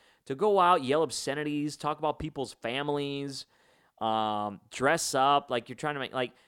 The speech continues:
getting young kids involved, saying other, I'm like, "Wh-, what is this? What's going on?" Again, it's all the social media world that we live in. They try to do things that they probably wouldn't do otherwise. They just try to do it in front of a camera to go viral.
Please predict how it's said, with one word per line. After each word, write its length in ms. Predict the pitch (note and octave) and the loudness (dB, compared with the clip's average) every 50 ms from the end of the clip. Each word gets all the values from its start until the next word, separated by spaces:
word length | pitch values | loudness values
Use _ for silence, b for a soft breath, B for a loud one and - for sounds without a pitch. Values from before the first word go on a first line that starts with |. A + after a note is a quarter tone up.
| b b | b b
getting 240 | - F3 G3 G#3+ D#3 | -4 -4 -2 -2 -4
young 340 | B2 A2+ A#2 B2+ D3 D#3+ D#3 | -4 -2 0 0 0 0 -4
kids 380 | - - - D#3 E3 D#3+ C3+ C#3 | -8 -6 -2 -2 -2 -2 0 -2
involved, 800 | C#3+ B2 A2+ G2+ A2 A2+ B2 C3+ C#3+ C#3+ C#3+ C#3+ C#3+ C#3 - - | -2 -2 0 2 4 6 8 8 10 10 8 8 6 4 0 -2
saying 200 | E3 E3 E3+ C3+ | -4 -4 -2 -2
other, 220 | C3+ D#3+ E3 D#3+ - - - _ | 0 0 0 0 -2 -8 -20 _
I'm 60 | - F3 | -12 -12
like, 240 | F3 D#3+ - _ _ _ _ _ _ _ _ _ _ _ _ _ _ - | -12 -12 -12 _ _ _ _ _ _ _ _ _ _ _ _ _ _ -8
"Wh-, 240 | D#3+ E3 - D3 | -8 -8 -6 -6
what 140 | E3+ G3 G#3+ | -4 -4 -4
is 180 | G#3 C#3+ B2 A#2+ | -4 -4 -6 -6
this? 300 | G#2+ F#2+ - - - - | -8 -8 -8 -10 -10 -6
What's 180 | C3+ E3+ E3 | -6 -6 -6
going 240 | - F#3 E3+ D#3 C#3 | -6 -8 -8 -6 -6
on?" 240 | C3 A2+ G2 F2+ - - | -6 -8 -8 -10 -8 -8
Again, 340 | C3+ D3 D#3+ C3 F#2 E2+ - _ _ | -4 0 0 0 0 -2 -8 _ _
it's 200 | - C3 - - | -12 -8 -4 -2
all 220 | E3+ F3+ G3+ A3+ | 0 2 2 2
the 100 | F#3 F3 | 0 -2
social 400 | - - E3+ D#3+ D#3+ D3+ - D#3 | -4 -2 0 0 0 0 -4 -8
media 320 | C#3+ D3 C#3+ C3+ C#3 C#3 C3 | -8 -6 -6 -2 0 0 0
world 340 | B2+ A#2+ B2 B2+ B2 A#2+ A#2+ | 0 0 2 2 2 2 2
that 60 | A#2 | 0
we 120 | A2+ A2+ | -2 -2
live 240 | G#2+ A2 G#2+ G#2 G2+ | -2 -4 -4 -6 -6
in. 220 | G#2 G2 G2+ G2+ b b b b b b b b | -10 -12 -14 -16 b b b b b b b b
They 80 | G#2+ G2 | -14 -4
try 180 | - D3 D#3 | -2 0 0
to 100 | D#3 D#3+ | 0 -2
do 220 | C#3+ C3+ D3+ D3+ C#3+ | -2 -2 0 -2 0
things 400 | - C#3+ C3 B2 B2 B2 B2 A2+ | 0 -2 -2 -2 -4 -6 -6 -6
that 140 | A#2+ A2+ G2+ | -4 -4 -2
they 80 | A#2+ | -4
probably 400 | A2 - - C#3+ F3 F#3+ F#3+ E3+ | -4 -2 0 0 2 2 2 0
wouldn't 300 | C#3+ C#3 D3+ D3 C#3+ C#3 | 0 0 0 0 -2 -2
do 200 | C3 C#3 C#3+ D3 C#3 | 0 2 2 2 4
otherwise. 600 | B2 C3 C3+ D3 D3 D3 D3 C#3+ C#3+ D3 D3+ C#3+ - | 4 4 4 4 4 6 6 6 6 4 2 0 -4
They 120 | B2+ A#2+ | -8 -8
just 220 | A#2 C3 A#2+ - - _ _ _ _ _ - | -8 -8 -10 -10 -14 _ _ _ _ _ -6
try 160 | - C3+ B2+ | -4 -2 -2
to 80 | A#2 A2+ | -2 -2
do 120 | B2 B2 | -4 -4
it 60 | A#2 A2+ | -4 -4
in 60 | G#2+ | -6
front 160 | A#2+ A2+ A2+ | -8 -8 -8
of 60 | G#2 | -8
a 40 | G#2 | -12
camera 340 | - - A2+ G#2+ G#2+ G#2+ G#2 | -12 -12 -12 -10 -8 -8 -8
to 60 | G2+ | -6
go 140 | G2 G2+ G2 | -6 -6 -4
viral. 500 | F#2 G2+ G2 G2 G2 F#2+ F#2+ F#2+ G2 | -2 -2 -2 -2 0 -2 -2 -4 -6